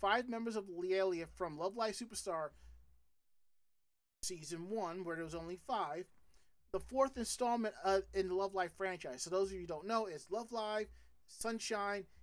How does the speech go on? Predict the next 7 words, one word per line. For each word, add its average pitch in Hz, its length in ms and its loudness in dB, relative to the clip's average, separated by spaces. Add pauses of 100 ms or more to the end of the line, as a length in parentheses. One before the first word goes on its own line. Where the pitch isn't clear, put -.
(140)
Nijigasaki, 202 920 -2 (120)
I, 175 140 -2 (120)
Sc-, - 200 -8 (260)
School, 190 560 4
High 196 220 -2
School 185 240 -4
Club, 170 320 -2